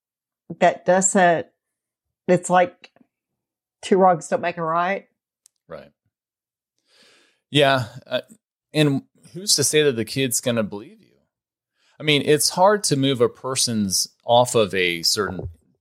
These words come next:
Speaker 2: top-, it's hard to move a person off of an ingrained position.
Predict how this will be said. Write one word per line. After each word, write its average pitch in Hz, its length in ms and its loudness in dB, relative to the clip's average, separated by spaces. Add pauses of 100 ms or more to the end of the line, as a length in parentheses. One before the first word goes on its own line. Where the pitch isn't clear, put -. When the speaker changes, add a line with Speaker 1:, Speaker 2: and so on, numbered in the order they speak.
Speaker 2:
top-, - 340 -4 (720)
it's - 140 -10
hard 180 160 2
to 170 60 -2
move 127 200 2
a 117 60 0
person 98 540 -6
off 98 280 0
of 92 200 -4
an 87 100 -16
ingrained 82 460 -14
position. - 520 -16